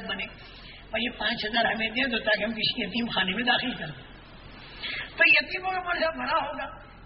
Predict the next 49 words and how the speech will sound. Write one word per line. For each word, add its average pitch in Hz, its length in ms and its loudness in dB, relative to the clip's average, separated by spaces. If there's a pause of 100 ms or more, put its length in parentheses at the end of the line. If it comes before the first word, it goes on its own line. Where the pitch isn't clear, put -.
بھلا 294 200 2
ہو 320 280 4
تو 311 160 -8
ریئل 320 140 2
میں 320 140 -10
کرایہ 302 420 2
خرچ - 140 -4
کرا 302 240 4
رہے، 294 340 -2 (960)
یتیموں 349 400 2
کا 339 100 8
بھلا 311 380 4
کر 330 60 2
دو 339 180 -4
نا، 339 80 0 (360)
ان 302 120 -10
سے 311 100 6
پیسے 302 340 0
لے 302 140 0
کر 302 100 -6
جو 285 140 -6
جماعتوں 285 420 -2
میں 302 80 -8
جا 262 220 -2
رہے 262 80 -10
ہیں، - 380 -12
انہیں 330 140 2
جماعتوں 311 360 4
میں 302 100 -8
مت 214 180 -4
جانے 202 260 2
دو۔ 202 120 -8 (880)
میں 226 180 2
نے 269 80 0
اس - 200 0
کو 240 240 -6
کہا، 226 200 6 (100)
"تو 247 60 -8
بیٹھ 208 340 -2 (380)
اور 220 140 0
کلیجہ 220 380 2 (100)
تھام 220 200 0
کے 220 120 -4
میری 208 400 4
سن۔" 160 320 -4 (460)
انہوں 196 160 -4
نے 233 60 4
کہا، - 160 2
"کیا؟" 240 380 0